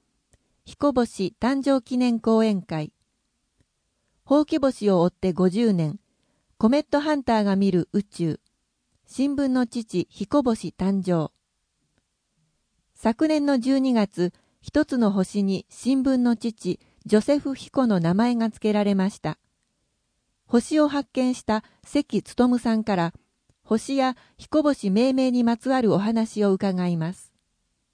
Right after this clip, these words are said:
日時、三月十六日土曜日、十四時から十六時四十五分。場所、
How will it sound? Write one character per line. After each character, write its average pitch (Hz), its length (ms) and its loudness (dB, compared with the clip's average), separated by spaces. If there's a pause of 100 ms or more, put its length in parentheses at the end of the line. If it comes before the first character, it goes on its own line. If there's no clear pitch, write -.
(880)
日 254 340 -4
時、 196 220 -4 (240)
三 294 280 -2
月 214 260 -2
十 226 240 0
六 233 260 2
日 214 260 -2
土 202 140 2
曜 233 260 2
日、 151 220 -8 (560)
十 247 280 2
四 233 160 4
時 202 140 -4
か 175 140 -4
ら 165 180 -2
十 240 280 -2
六 277 240 -2
時 190 140 -6
四 240 220 2
十 170 200 -2
五 202 160 -2
分。 160 300 -6 (1160)
場 202 160 -2
所、 226 280 -2